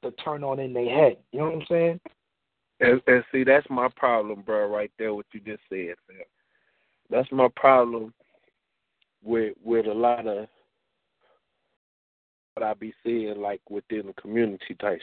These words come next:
Speaker 2: shit. You feel me? A lot of these niggas want a nigga to change first before they can even think about revolution. And I understand the revolution starts in the mind. I understand that. You know what I'm saying?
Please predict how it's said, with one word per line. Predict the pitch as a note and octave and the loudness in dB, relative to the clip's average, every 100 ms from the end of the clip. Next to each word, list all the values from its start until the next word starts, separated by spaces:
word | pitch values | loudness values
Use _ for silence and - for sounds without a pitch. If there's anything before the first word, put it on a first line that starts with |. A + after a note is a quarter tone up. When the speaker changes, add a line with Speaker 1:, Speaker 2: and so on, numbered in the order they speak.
| - | -8
Speaker 2:
shit. | F2 | -10
You | F#2+ A2 | -8 2
feel | A#2+ A#2 | 4 6
me? | A2+ A2 - _ _ _ _ _ _ _ _ _ _ _ - | 2 -6 -10 _ _ _ _ _ _ _ _ _ _ _ 4
A | |
lot | C3 C#3 | 6 6
of | D3 | 2
these | C3+ | -4
niggas | C#3 C3 B2 C3 | -4 -2 -2 -2
want | C3 B2+ - | -2 -2 -4
a | |
nigga | B2 C3 A2+ | -4 -4 -4
to | A2+ - - | -12 -10 -2
change | D3 D3 B2+ - | 2 2 0 0
first | D#3 D3+ G#2+ - _ _ _ _ _ _ _ _ | 4 6 4 -8 _ _ _ _ _ _ _ _
before | A#2+ A#2 B2+ A#2+ | -6 0 2 4
they | A#2+ | 2
can | - A#2+ | -2 -8
even | A#2+ G#2+ G#2 | -6 -8 -8
think | A2+ A2+ - | -8 -8 -4
about | G#2 G#2+ G2+ | -2 -2 -2
revolution. | G2+ F#2+ G2+ A2+ - - _ - - _ _ - | -6 -6 -4 -6 -6 -20 _ -20 -20 _ _ -2
And | C3 | 4
I | D3 | 6
understand | C#3+ C3 - D3+ D3+ C3 | 4 0 0 2 2 0
the | |
revolution | B2 C3 B2+ C3 - A#2 | -2 -2 -2 -6 -8 -10
starts | - A#2+ A2 A#2+ | -4 -4 -6 -14
in | |
the | G#2+ | -12
mind. | A2+ A#2 F2+ - _ _ _ _ - | -8 -8 -8 -16 _ _ _ _ -4
I | B2+ | 0
understand | B2+ B2 - C#3+ B2+ G2+ | 0 0 2 4 2 -2
that. | - _ _ _ _ | -12 _ _ _ _
You | A2+ A#2 | -4 2
know | B2 | 4
what | B2+ | 4
I'm | - | 2
saying? | B2+ C3+ B2 A#2 | 0 2 2 -4